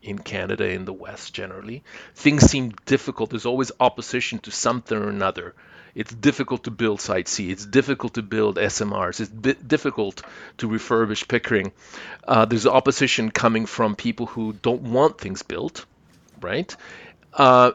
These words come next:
and you have that, and, and you see the actual numbers that we're not building out our infrastructure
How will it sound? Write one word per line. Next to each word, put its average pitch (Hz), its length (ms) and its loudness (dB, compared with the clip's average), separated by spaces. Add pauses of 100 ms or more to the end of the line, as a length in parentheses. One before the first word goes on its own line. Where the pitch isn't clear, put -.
(120)
and 135 140 -4
you 135 100 2
have 180 440 6
that, 107 340 4 (160)
and, 127 600 6 (460)
and 123 160 0
you 123 80 -2
see 185 380 0
the 123 220 2
actual 127 340 4
numbers 113 500 -2
that - 140 -4
we're 113 120 -4
not 127 400 0
building 107 360 -2
out 101 120 0
our 101 80 0
infrastructure 101 720 -8